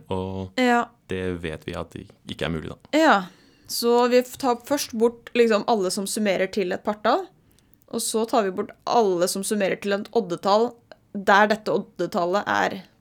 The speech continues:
Speaker 2: to større enn et primtall.
Speaker 1: Ja.
Speaker 2: Det høres jo vel, ja,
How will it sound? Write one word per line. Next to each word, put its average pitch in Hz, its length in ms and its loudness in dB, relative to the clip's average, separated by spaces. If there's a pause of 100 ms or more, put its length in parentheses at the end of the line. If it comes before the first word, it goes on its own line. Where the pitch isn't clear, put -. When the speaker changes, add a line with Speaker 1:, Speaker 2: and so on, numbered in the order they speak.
Speaker 2:
to 185 160 -2
større 180 440 -2
enn 175 280 -4
et - 160 -10
primtall. 202 400 0 (160)
Speaker 1:
Ja. 123 160 0 (920)
Speaker 2:
Det 226 140 6
høres 220 200 6
jo 240 160 6
vel, 226 300 0
ja, 226 120 6